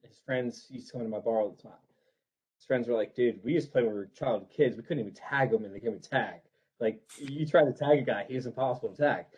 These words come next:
You blink and he was gone." I mean, there would be six of us surrounding him, and somehow he would get out of it every single time. And it was kind of funny, like, hearing these stories and stuff, 'cause these are guys that,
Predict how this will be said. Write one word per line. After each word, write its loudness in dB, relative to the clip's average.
You -2
blink 4
and 2
he -2
was -6
gone." 0
I 0
mean, 6
there 12
would 8
be 0
six -4
of 0
us 2
surrounding 0
him, -16
and 0
somehow 4
he -6
would -2
get 0
out 4
of 0
it -4
every -6
single -16
time. -16
And 0
it 2
was 2
kind 0
of -6
funny, 2
like, 4
hearing 0
these -6
stories 4
and -10
stuff, -4
'cause -14
these -10
are -4
guys 0
that, 0